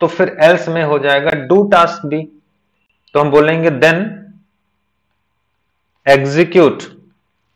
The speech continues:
task B, इसका मतलब तब टास्क भी रन कर जाएगा। तो इसी को हम लोग बोलते हैं कंडीशन टेक्स्ट के आधार पर किस स्टेटमेंट को एग्जीक्यूट करना है, इसी को हम लोग डिसीजन बेस्ड बोलते हैं। बोलो क्या बोलते हैं? डिसीजन बेस्ड बोलते हैं।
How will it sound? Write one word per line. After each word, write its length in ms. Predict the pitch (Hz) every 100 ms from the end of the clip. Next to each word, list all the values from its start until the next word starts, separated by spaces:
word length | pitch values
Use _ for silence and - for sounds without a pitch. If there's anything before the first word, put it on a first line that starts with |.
| _ _ _ _ _ _ _ _ _ _ _ _ _ _
task 360 | 143 160 - 147
B, 160 | 131 120 98 - 143
इसका 280 | 151 - 156
मतलब 320 | 156 165 165
तब 180 | 180 - 156
टास्क 300 | 156 147 147
भी 140 | 139
रन 180 | 117 113
कर 180 | 110 104
जाएगा। 320 | 110 107 101 98 - _
तो 60 | 175 170
इसी 260 | 165 202
को 100 | 202
हम 160 | 185 180
लोग 140 | 185 165
बोलते 280 | 165 165
हैं 180 | 202 202
कंडीशन 540 | 156 151 156 156 190 185 -
टेक्स्ट 420 | 170 170 - -
के 100 | 180 -
आधार 340 | 135 131 151 151
पर 120 | 180 170 -
किस 200 | 202 156 -
स्टेटमेंट 540 | - 147 147 156 156
को 120 | 175 -
एग्जीक्यूट 560 | 131 123 127 - 165 165
करना 280 | 139 135 135
है, 220 | 170 214 - _ _ 156
इसी 240 | 151 202
को 120 | 202
हम 100 | 165
लोग 220 | 175 175
डिसीजन 640 | 139 135 165 165 156 196 131
बेस्ड 300 | 147 147 131
बोलते 340 | 113 110 - 110
हैं। 100 | 113
बोलो 180 | 120 120
क्या 180 | 147
बोलते 280 | 147 151 147
हैं? 120 | 190 135
डिसीजन 500 | 127 165 160 160 120
बेस्ड 280 | 117 - 117
बोलते 300 | 110 101 104
हैं। 140 | 104